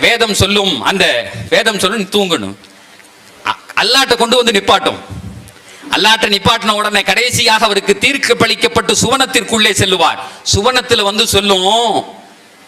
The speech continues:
"இந்த உலகத்துல அமல் செஞ்சா கூலி உண்டு, ஆனால் மறுமையில் கூலி என்பதல்ல." சுவனத்தில் அமல் செய்ய முடியாது, ஆனால் தரஜாக்கள் உயரும். எம்பெருமானார் சொன்னார்கள், அல்லாஹு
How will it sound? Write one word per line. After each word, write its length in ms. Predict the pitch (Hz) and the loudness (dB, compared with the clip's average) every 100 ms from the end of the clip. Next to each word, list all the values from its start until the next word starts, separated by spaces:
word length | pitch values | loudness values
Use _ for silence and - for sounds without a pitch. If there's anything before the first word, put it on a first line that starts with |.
| - - | -20 -6
"இந்த 200 | 147 170 | -2 0
உலகத்துல 560 | 147 185 226 - 220 190 170 151 120 - - | 2 2 2 0 2 2 0 -2 -4 -8 -2
அமல் 300 | 202 247 247 | 0 2 0
செஞ்சா 360 | 220 214 220 - | 0 2 0 0
கூலி 260 | 254 262 | -2 0
உண்டு, 800 | 240 196 180 185 208 240 196 - - - | 2 2 2 2 2 2 0 -6 -16 -2
ஆனால் 380 | 175 185 165 | 0 2 2
மறுமையில் 540 | 135 190 233 226 202 165 | 2 0 2 2 0 0
கூலி 260 | 240 254 | 0 0
என்பதல்ல." 760 | 214 180 165 151 143 285 92 - - | 0 2 2 2 2 0 -2 -8 -12
சுவனத்தில் 580 | - 240 285 285 277 226 | -4 2 2 2 0 -2
அமல் 240 | 180 285 | 2 2
செய்ய 260 | 277 240 233 | 2 2 2
முடியாது, 500 | 208 190 160 226 196 - - - | 0 2 0 0 -4 -8 -18 -4
ஆனால் 280 | 240 277 | 2 2
தரஜாக்கள் 680 | 285 196 208 294 320 311 330 | 2 2 2 4 2 4 2
உயரும். 540 | 269 247 233 165 104 87 - - - - - | 2 2 2 0 -6 -10 -18 -20 -20 -20 -8
எம்பெருமானார் 640 | 131 220 247 262 233 226 196 | -4 -2 -2 2 2 2 0
சொன்னார்கள், 720 | 202 233 233 196 190 190 - - - - - - - - - - | 0 0 2 2 0 -2 -6 -12 -20 -20 -20 -20 -20 -20 -18 -6
அல்லாஹு 400 | - 247 247 | -2 2 2